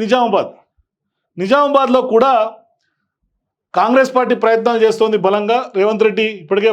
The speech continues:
బలంగా ప్రజల్లోకి తీసుకెళ్లే ప్రయత్నం చేస్తున్నాడు. అక్కడ ఉన్నటువంటి జీవన్ రెడ్డి నిజామాబాద్ ఎవరైతే అభ్యర్థి ఉన్నాడో ఆయన్ని కేంద్ర మంత్రిగా చేస్తామంటూ కూడా హామీ ఇచ్చాడు. అయినప్పటికీ కూడా కొంత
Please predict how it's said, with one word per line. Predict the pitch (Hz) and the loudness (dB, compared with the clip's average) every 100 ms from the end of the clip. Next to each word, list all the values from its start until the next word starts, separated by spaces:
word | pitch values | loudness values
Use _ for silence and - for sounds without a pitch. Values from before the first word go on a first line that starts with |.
| 175 | -2
బలంగా | 180 208 220 208 - - _ _ | -2 -2 -2 -2 -4 -16 _ _
ప్రజల్లోకి | 170 214 226 226 196 | -2 0 2 0 -2
తీసుకెళ్లే | 202 214 214 208 | -6 -2 -2 0
ప్రయత్నం | 202 202 208 202 | -2 -2 -4 0
చేస్తున్నాడు. | 196 208 202 208 | 0 0 -2 0
అక్కడ | 180 180 | -2 -2
ఉన్నటువంటి | 202 208 208 202 196 190 _ - 156 | -2 -2 -2 -2 -4 -6 _ -10 -4
జీవన్ | 214 220 | -2 0
రెడ్డి | 220 202 190 | 0 0 -2
నిజామాబాద్ | 190 214 208 214 190 | -2 -2 0 2 2
ఎవరైతే | 202 208 202 | 2 2 0
అభ్యర్థి | 180 202 202 202 | 0 -2 -2 -2
ఉన్నాడో | 202 202 | -2 -2
ఆయన్ని | 190 185 | -4 -4
కేంద్ర | 202 208 208 | -4 -2 -2
మంత్రిగా | 202 196 202 202 202 _ _ _ 190 | -2 0 0 -2 -8 _ _ _ 0
చేస్తామంటూ | 208 202 202 214 202 196 202 | 0 2 0 0 0 0 2
కూడా | 208 185 | 2 0
హామీ | 190 196 190 | -2 -2 -4
ఇచ్చాడు. | - 202 233 226 - _ _ - | -2 0 0 -4 -20 _ _ -4
అయినప్పటికీ | 175 226 - 214 190 | -2 -2 -2 -4 0
కూడా | 226 226 | 0 0
కొంత | 214 208 | -4 -2